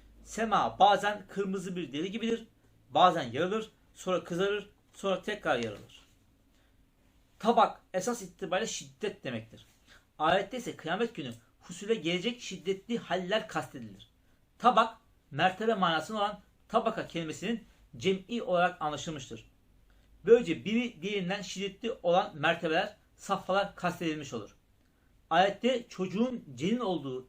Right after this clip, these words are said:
ilk anda doğum, bebeklik, sütten kesime, yedi yaşına basarak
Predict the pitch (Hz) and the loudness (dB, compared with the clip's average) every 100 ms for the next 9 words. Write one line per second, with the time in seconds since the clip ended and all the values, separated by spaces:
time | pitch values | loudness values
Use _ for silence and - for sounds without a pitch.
0 | - 262 247 - 165 156 139 190 226 - | -10 -10 -10 -4 -4 -4 0 0 0 -8
1 | _ _ _ _ 139 170 233 233 - 147 | _ _ _ _ -4 2 2 2 -4 -4
2 | 170 185 233 - - - - 233 226 190 | -2 -2 -4 -10 -16 -20 -2 -2 -2 -8
3 | 196 135 - _ _ _ - 170 240 233 | -4 -4 -6 _ _ _ -6 -4 -2 -2
4 | 185 - 170 214 180 - | -4 -4 0 0 0 -4